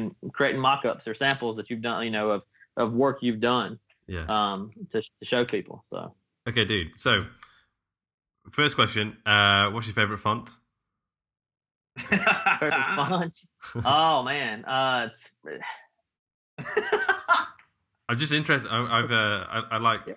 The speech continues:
Speaker 1: Yeah.
Speaker 2: you know, a good font, and, uh, just
Speaker 1: My
Speaker 2: interested what your
Speaker 1: favorite
Speaker 2: take on that would be.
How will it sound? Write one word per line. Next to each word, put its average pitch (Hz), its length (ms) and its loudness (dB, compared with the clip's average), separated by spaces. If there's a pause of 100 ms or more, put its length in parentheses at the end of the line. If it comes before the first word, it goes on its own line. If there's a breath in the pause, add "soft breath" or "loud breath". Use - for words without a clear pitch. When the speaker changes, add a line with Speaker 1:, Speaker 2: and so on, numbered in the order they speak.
Speaker 1:
Yeah. 107 240 0
Speaker 2:
you 110 120 -8
know, 95 120 -4
a 95 40 -8
good 101 160 -8
font, 98 340 -8 (260)
and, 87 180 -6
uh, 87 200 -8 (1300)
just 92 160 -10
Speaker 1:
My 160 200 6
Speaker 2:
interested 190 140 -2
what 196 100 2
your 214 100 0
Speaker 1:
favorite - 160 -4
Speaker 2:
take 95 220 -8
on 90 60 -10
that 82 80 -8
would 80 140 -14
be. 82 180 -12